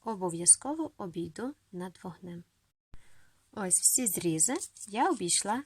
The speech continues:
біля термоножа. Я вже вам показувала, як я це роблю, тому я цей момент не показую зараз в відео. І тепер я роблю ось цю таку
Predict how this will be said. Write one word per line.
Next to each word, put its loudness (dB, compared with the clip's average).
біля -6
термоножа. -4
Я -2
вже -6
вам -4
показувала, 0
як -8
я -6
це -4
роблю, -4
тому -6
я 0
цей -8
момент -4
не -2
показую -4
зараз -2
в -12
відео. -6
І -2
тепер -2
я -2
роблю -6
ось -4
цю -4
таку -10